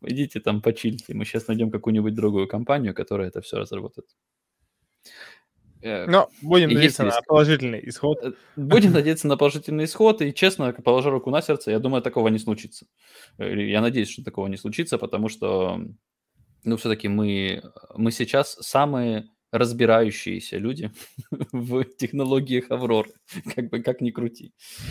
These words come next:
Speaker 1: Э, поэтому нет смысла с нами, как бы, портить отношения, чтобы, чтобы дао, как бы, коллективная организация, чтобы она портила с нами отношения. Такого смысла нет.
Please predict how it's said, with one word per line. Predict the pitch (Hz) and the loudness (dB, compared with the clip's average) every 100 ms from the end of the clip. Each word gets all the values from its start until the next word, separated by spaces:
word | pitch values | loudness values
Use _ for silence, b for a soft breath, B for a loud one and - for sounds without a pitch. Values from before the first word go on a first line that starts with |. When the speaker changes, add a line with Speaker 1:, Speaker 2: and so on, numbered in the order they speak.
| B B - | B B 0
Speaker 1:
Э, | 113 110 107 107 107 | 4 6 6 2 2
поэтому | 123 123 117 | 0 0 0
нет | 120 127 | 0 -4
смысла | 127 120 - 98 | -4 -6 -4 -6
с | 104 | -4
нами, | 98 95 95 95 - | -6 -6 -8 -12 -12
как | 95 95 | -10 -10
бы, | 92 | -10
портить | 101 - 101 | -10 -8 -10
отношения, | 95 98 104 95 98 | -8 -10 -8 -10 -12
чтобы, | - 95 104 | -14 -14 -14
чтобы | 104 101 | -12 -6
дао, | 110 131 110 | 0 2 2
как | - 95 | -2 -12
бы, | 87 | -12
коллективная | - 95 - 98 90 90 87 139 _ | -10 -10 -10 -12 -10 -12 -14 -20 _
организация, | 95 98 98 110 113 - | -16 -12 -8 -8 -8 -10
чтобы | - 95 | -12 -8
она | 98 | -8
портила | - - 101 | -10 -10 -10
с | - | -10
нами | 95 | -12
отношения. | 95 101 - - 101 - | -12 -14 -20 -20 -20 -16
Такого | 110 110 104 | -10 -8 -6
смысла | 104 - 101 | -8 -10 -12
нет. | 101 | -14